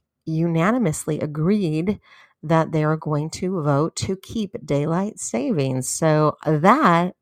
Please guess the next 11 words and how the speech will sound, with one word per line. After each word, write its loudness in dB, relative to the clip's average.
is -2
something -4
to -2
applaud. 2
Absolutely. 2
I'm 2
very 4
happy 0
about 4
that. -2
So 2